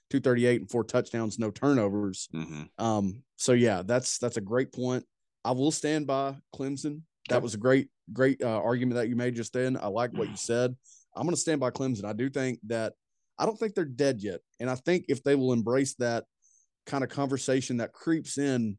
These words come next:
Speaker 1: when you get past the top layers of Ohio State, Georgia, Alabama, you know,
Speaker 2: Mm-hmm.
Speaker 1: that co-, next conversation is kinda like, is Clemson done? Do they
Speaker 2: Mm-hmm.
Speaker 1: need Trevor Lawrence and Deshaun Watson to even be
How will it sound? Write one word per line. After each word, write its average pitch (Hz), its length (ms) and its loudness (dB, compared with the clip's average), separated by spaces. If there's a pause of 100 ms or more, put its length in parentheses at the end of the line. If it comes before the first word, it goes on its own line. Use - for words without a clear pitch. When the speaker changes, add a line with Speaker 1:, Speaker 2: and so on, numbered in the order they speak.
(100)
Speaker 1:
when 120 180 -2
you 113 140 0
get 135 240 2
past 127 300 2
the - 80 -6
top 131 300 0
layers 123 400 0
of 104 180 -4
Ohio 113 240 0
State, 117 320 -4 (400)
Georgia, 117 420 0 (340)
Alabama, 117 580 0 (500)
you 120 100 -2
know, 117 60 0
Speaker 2:
Mm-hmm. 110 80 0
Speaker 1:
that 165 120 2
co-, 180 220 -4
next 165 240 0
conversation 143 520 -2
is 110 80 -6
kinda 113 160 -6
like, 107 140 -6
is 104 100 -6
Clemson 131 400 -2
done? 208 420 -2 (280)
Do 92 180 -6
they 117 140 2
Speaker 2:
Mm-hmm. 110 80 4
Speaker 1:
need 156 180 6
Trevor 156 320 4
Lawrence 151 560 4
and 117 240 0
Deshaun 147 360 -2
Watson 151 460 0
to 127 80 0
even 127 300 0
be 127 300 0